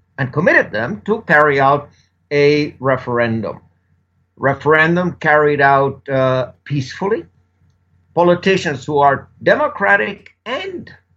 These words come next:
only use peaceful means to achieve their ends. To call these people, uh, criminals, to try them for sedition, to try them for rebellion in Europe after the European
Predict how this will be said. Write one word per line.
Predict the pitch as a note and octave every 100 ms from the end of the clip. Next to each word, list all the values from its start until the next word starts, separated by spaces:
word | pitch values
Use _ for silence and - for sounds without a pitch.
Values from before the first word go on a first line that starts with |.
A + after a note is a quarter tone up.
| _ _ -
only | C4+ E4 C4
use | A3 G#3+ F3+
peaceful | - G#3+ G#3 - F3+
means | D#3 D#3+ D3+ D#3 D3+
to | - D#3
achieve | C#3+ - D#3+ D3+
their | C3+ C3+
ends. | - A#2 F#2+ - - _ _ _ _ _ _ -
To | G3 F#3
call | - C#4 D4+ D#4
these | B3 A3+ -
people, | F#3+ F3 - B2 F2 - _ _ _ _ _ -
uh, | D3+ C#3+ C3+ C3 B2+
criminals, | - A#3+ E4+ - - _ - -
to | E3
try | - G3 A3+
them | G#3+
for | F3+ D#3+
sedition, | C#3+ C#3+ A2+ A2+ C#4 - - - - - _
to | E3+
try | - F3+ F#3+
them | E3+ E3
for | C#3 - D3+
rebellion | C3 B2+ G2+ F3 B3 G#4 G3+ A#2 - _ _ _
in | D#3 C#3+ A2+
Europe | G2+ G2 A#2+ D3 F#3+ D4+ - - _ _ _ _ _ _ _ _ _ -
after | F#3+ G#3 G#3 F3+
the | D#3 D3+
European | C#3+ C#3 C3+ - F3+ E3+ D3 B2 G2